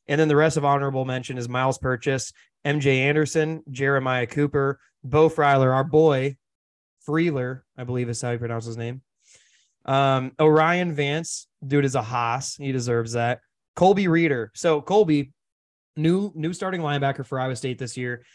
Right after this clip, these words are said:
I, I don't think we talked about him enough. I mean, we just didn't talk enough about the defense as far as, like, how good they were compared to the rest of our team.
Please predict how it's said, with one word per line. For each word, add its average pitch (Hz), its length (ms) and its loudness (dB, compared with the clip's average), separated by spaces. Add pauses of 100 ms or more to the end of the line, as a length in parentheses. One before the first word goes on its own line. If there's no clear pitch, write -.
(140)
I, 156 280 0
I 151 100 -4
don't 208 280 -2
think 240 160 -6
we 156 140 0
talked 143 280 -4
about 127 220 -4
him 127 140 -8
enough. 113 340 -10
I 127 80 -6
mean, 135 140 -4
we 143 280 0 (320)
just 131 140 -8
didn't 151 200 0
talk 143 200 0
enough 127 180 -6
about 127 180 -4
the 127 60 -8
defense 123 440 -8
as 120 80 -12
far 120 220 -4
as, 117 100 -8
like, 117 140 -8
how 117 420 -6
good 135 260 -4
they 139 160 -2
were 135 260 -4
compared 123 440 -10
to 117 160 -10
the 117 80 -12
rest 120 220 -10
of 135 40 -10
our 131 120 -4
team. 135 340 -12